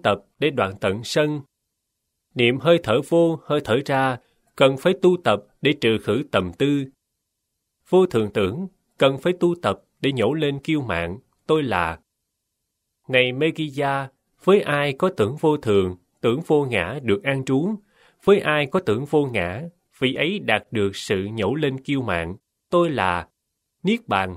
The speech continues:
ngay trong hiện tại. Rồi Thế Tôn, sau khi hiểu biết ý nghĩa này, ngay trong lúc ấy, nói lên lời cảm hứng. Một, các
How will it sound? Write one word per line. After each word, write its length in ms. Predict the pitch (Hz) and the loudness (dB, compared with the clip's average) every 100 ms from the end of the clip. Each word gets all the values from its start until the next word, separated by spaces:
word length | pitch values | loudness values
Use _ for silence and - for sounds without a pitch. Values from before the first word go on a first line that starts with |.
| 82 | -10
ngay 220 | 131 127 123 | -4 -4 -2
trong 160 | 127 | -4
hiện 240 | 104 95 87 | -4 -6 -4
tại. 300 | 98 82 80 - _ _ _ _ _ _ _ _ _ _ _ _ _ _ _ _ | -4 -4 -6 -14 _ _ _ _ _ _ _ _ _ _ _ _ _ _ _ _
Rồi 280 | 113 113 110 - | 2 2 2 0
Thế 140 | 185 196 | -2 4
Tôn, 300 | 147 147 143 _ _ - | 2 2 -4 _ _ -10
sau 220 | - 165 | 0 0
khi 340 | - 160 151 - | 2 0 0 0
hiểu 180 | 110 | -2
biết 300 | 135 190 220 | 0 -2 -2
ý 140 | - 196 | 0 0
nghĩa 240 | 120 101 123 | 0 -4 0
này, 280 | 92 85 - _ _ - | -2 -2 -8 _ _ -2
ngay 160 | 156 151 | -2 0
trong 180 | 147 147 | -2 0
lúc 200 | 196 165 | -2 -2
ấy, 320 | 131 156 196 _ _ | -4 -4 -10 _ _
nói 200 | 139 139 | 0 0
lên 320 | 151 127 120 | 2 0 0
lời 320 | 107 90 82 - | -2 0 -2 -2
cảm 200 | 85 110 | -4 -2
hứng. 320 | 120 117 180 - _ _ _ _ _ _ _ _ _ _ _ _ _ _ - | -4 -4 -8 -12 _ _ _ _ _ _ _ _ _ _ _ _ _ _ -6
Một, 320 | 117 110 101 _ _ _ _ _ _ _ _ _ _ | 0 0 0 _ _ _ _ _ _ _ _ _ _
các 140 | - | -2